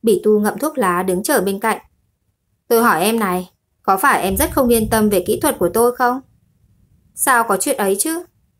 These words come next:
Văn Hy làm mặt ngạc nhiên. "Em chỉ không yên tâm về kỹ thuật của người khác thôi."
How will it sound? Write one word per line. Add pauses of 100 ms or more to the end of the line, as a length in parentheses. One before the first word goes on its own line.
(160)
Văn
Hy
làm
mặt
ngạc
nhiên. (720)
"Em
chỉ
không
yên
tâm
về
kỹ
thuật
của
người
khác
thôi."